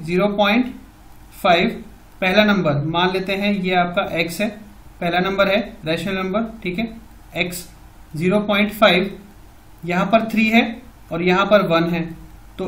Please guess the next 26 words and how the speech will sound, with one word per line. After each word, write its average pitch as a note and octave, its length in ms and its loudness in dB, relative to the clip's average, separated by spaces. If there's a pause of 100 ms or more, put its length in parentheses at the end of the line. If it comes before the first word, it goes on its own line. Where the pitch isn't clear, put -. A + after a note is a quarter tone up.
(120)
अगर F#3+ 200 0
इनके G#3+ 240 0
बीच F3+ 260 -4
का A3+ 120 2
मैं A3+ 160 4
एक A3 140 2
value F#3+ 320 0
ले G3 160 2
लूँ, E3+ 160 4 (800)
मान F3 240 0
लीजिए G3 540 0 (160)
मैं F3 140 -4
यहाँ F3 200 0
पर F#3 280 -6
टू F#3+ 160 -6
ले F3+ 80 2
लेता D3 260 -2
हूँ, C#3 220 -4 (260)
ठीक F3 220 -8
है, G3+ 60 -6 (500)
तो F3 80 -8
क्या F#3 180 -2
कुछ G3+ 160 -6
फ़र्क G3 300 -2
पड़ेगा? G3+ 360 -2 (220)
नहीं, D#3+ 260 -4